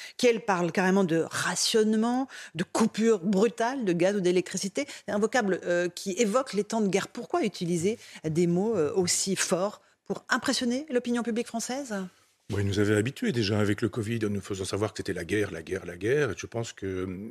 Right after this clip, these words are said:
Speaker 2: ce sont des éléments de langage, évidemment, tout ça est choisi. C'est pas fait par hasard. Et quand, euh, Madame Borne nous dit, euh, « Il faut choisir désormais la radicalité », et qu'elle nous dit, « La radicalité, c'est l'extinction des, des, des, des lumières dans les magasins la nuit », on se dit, « Il y a plus radical que ça, tout de même, quoi. »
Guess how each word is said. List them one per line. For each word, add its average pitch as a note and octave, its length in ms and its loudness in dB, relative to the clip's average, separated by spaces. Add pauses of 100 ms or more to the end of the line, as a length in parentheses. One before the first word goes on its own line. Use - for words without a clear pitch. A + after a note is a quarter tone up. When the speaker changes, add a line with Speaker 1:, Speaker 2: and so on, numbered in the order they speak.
(160)
Speaker 2:
ce - 140 -14
sont G2+ 100 -6
des F2+ 160 -6
éléments F#2 240 -4
de G#2+ 60 -6
langage, A#2 320 -2
évidemment, G2+ 360 -2
tout A2+ 120 -10
ça G2 100 -4
est F2+ 40 -4
choisi. A#2 540 -2
C'est - 100 -20
pas - 100 -6
fait G2 140 -6
par F#2 180 -10
hasard. G#2+ 340 -4 (560)
Et F2+ 80 -6
quand, F#2 320 -6
euh, F#2 180 -4
Madame G2 260 -4
Borne G#2 200 2
nous F#2 80 -4
dit, G#2 220 -2
euh, « F#2+ 240 2
Il F2+ 60 -4
faut - 120 -8
choisir G2 320 -4
désormais F#2 360 -2
la E2+ 100 -6
radicalité », G#2+ 840 -2 (360)
et G2 60 -8
qu'elle F#2 180 -4
nous G2 80 -2
dit, « G2 120 -6
La F#2 100 -4
radicalité, F#2 680 -4
c'est F#2 140 -4
l'extinction F#2 560 -6
des, F2 400 -2
des, F2+ 220 -4
des, F#2 100 -6
des F2+ 140 -4
lumières G#2 260 0
dans G#2 60 2
les G2 120 0
magasins F#2+ 360 0
la F#2+ 120 -2
nuit », C#3+ 220 2
on G2 100 0
se E2 60 -10
dit, « G2+ 140 -2
Il C3+ 60 0
y - 20 0
a - 40 -4
plus G#2 140 -4
radical F2 380 -6
que G#2 80 -2
ça, A#2+ 180 -4
tout - 100 -14
de G2+ 60 -12
même, F#2+ 140 -8
quoi. » - 160 -10